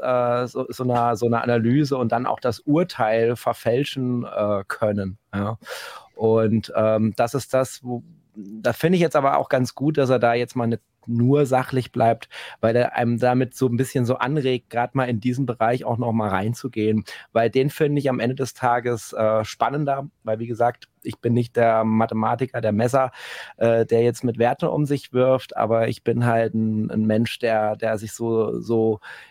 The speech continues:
in, ähm, äh, ja, in Menschen reindenken kann, der so ein bisschen Community-Infos tankt, ja, der selber so ein paar Erfahrungen gemacht hat, äh, und der aber auch weiß, wie, wie psychologische Prozesse in einem drin funktionieren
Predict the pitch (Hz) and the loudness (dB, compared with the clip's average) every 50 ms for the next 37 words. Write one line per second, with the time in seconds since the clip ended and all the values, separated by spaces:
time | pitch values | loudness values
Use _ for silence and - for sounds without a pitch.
0 | _ - - 117 117 120 117 113 113 104 101 107 110 110 110 107 107 107 98 101 | _ -4 -2 2 2 4 4 4 2 2 2 2 2 2 2 2 2 2 2 0
1 | 98 95 98 98 - - - - - - 98 95 - 90 90 92 92 92 110 107 | -2 -2 -4 -8 -8 -8 -12 -10 -6 -6 -4 -2 0 0 0 0 0 0 0 0
2 | 104 110 113 117 123 123 123 127 147 147 - - 139 - 113 127 151 175 156 - | 0 0 -2 -2 -2 0 0 0 -2 -2 -4 -6 -4 -4 -2 -2 -2 -4 -4 -4
3 | 160 160 156 143 151 147 - - 147 151 147 147 143 139 131 127 120 127 127 123 | -4 -4 -4 -6 -8 -10 -6 -4 -4 -2 -2 -2 0 0 0 -2 -2 -4 -4 -4
4 | 127 - - 139 135 120 - - 131 135 143 156 143 - - 151 139 143 131 - | -8 -10 -8 -8 -8 -6 -4 -2 -2 0 0 -2 -4 -4 -4 -2 -2 -2 -2 -2
5 | 139 135 123 - - - 127 127 135 143 143 131 - 127 117 113 117 127 135 - | -2 -2 -2 -4 -4 -4 -2 0 0 0 -2 -2 -2 0 0 2 2 0 -2 -6
6 | - - - - _ - 117 107 123 120 123 131 123 123 120 - 139 - - 117 | -12 -18 -18 -16 _ -2 0 2 2 4 4 2 2 2 0 0 0 0 -2 -2
7 | - - 127 123 147 170 170 151 143 135 135 139 - - - 151 131 131 - - | -2 -2 0 0 0 2 2 0 2 2 0 -2 -2 -4 -2 0 0 0 -2 -8
8 | - - 117 117 113 113 117 117 - - 117 113 117 110 120 117 113 - 110 117 | -4 0 2 2 4 4 2 2 2 2 2 2 2 2 2 0 2 2 0 0
9 | 117 113 120 117 - - 113 110 120 127 127 - - - 120 120 120 120 117 117 | 2 2 0 -2 0 0 0 2 2 -2 -4 -6 -12 -8 -6 -4 -4 -4 -4 -4
10 | 117 117 110 113 117 117 - - - 107 127 123 117 120 127 143 123 120 117 - | -4 -4 -4 -4 -4 -6 -6 -8 -10 -6 -4 -2 -2 -2 -2 -2 -4 -6 -6 -6
11 | - - - - - 127 - - 143 127 123 127 123 120 120 110 113 117 117 - | -6 -6 -6 -2 -4 -4 -2 -2 -2 0 0 0 -2 -4 -2 -2 0 0 -2 0
12 | - 120 131 135 - - 131 127 120 - - 117 113 113 113 123 131 135 135 135 | -2 -2 -2 -2 -6 -6 -6 -6 -6 -4 -2 0 0 2 2 2 2 0 0 -2